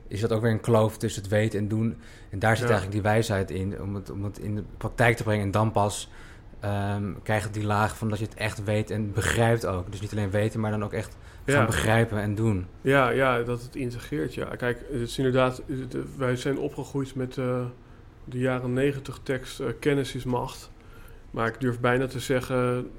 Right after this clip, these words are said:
Speaker 2: kennis is overmacht.
Speaker 1: <laughs> Ja.
Speaker 2: Want, want wat, want hoeveel,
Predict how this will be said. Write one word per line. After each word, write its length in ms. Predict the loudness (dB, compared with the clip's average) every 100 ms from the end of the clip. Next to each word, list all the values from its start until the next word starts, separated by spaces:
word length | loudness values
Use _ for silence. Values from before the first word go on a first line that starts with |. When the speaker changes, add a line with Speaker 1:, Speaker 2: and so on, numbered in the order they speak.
| -16 0
Speaker 2:
kennis 340 | 2 2 0
is 100 | -2
overmacht. 640 | 0 2 0 0 -2 -8 -12 2
Speaker 1:
<laughs> 1160 | 4 6 8 10 10 10 8 4 -12 -12 0
Ja. 340 | 4 6 4 0 -4 -16 -6 4
Speaker 2:
Want, 280 | 4 4 -2 -2
want 260 | 2 4
wat, 240 | 4 0 0 -8 -12 -12
want 380 | -2 0 0 -4
hoeveel, 720 | -4 4 4 6 4 6